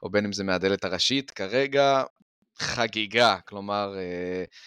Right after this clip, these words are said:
קולעת בסקור מאוד מאוד גבוה, משחקת כדורסל, אה, ברמה הטובה. אנחנו מדברים כמובן מבחינת ה-, המאזן שלוש אפס,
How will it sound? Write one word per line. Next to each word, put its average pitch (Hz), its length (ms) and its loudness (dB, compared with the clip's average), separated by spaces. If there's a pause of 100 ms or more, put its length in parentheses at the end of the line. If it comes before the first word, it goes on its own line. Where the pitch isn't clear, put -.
(160)
קולעת 117 260 2
בסקור 127 420 0
מאוד 117 200 0
מאוד 110 280 -4
גבוה, 120 720 6
משחקת 110 460 -8
כדורסל, 101 600 2 (360)
אה, 95 40 -10
ברמה 98 380 -8
הטובה. 98 360 2 (180)
אנחנו 90 140 -18
מדברים 90 220 -10
כמובן 92 380 -2
מבחינת 90 580 -6
ה-, 87 480 0
המאזן 92 520 -4
שלוש 101 340 -4
אפס, 160 680 0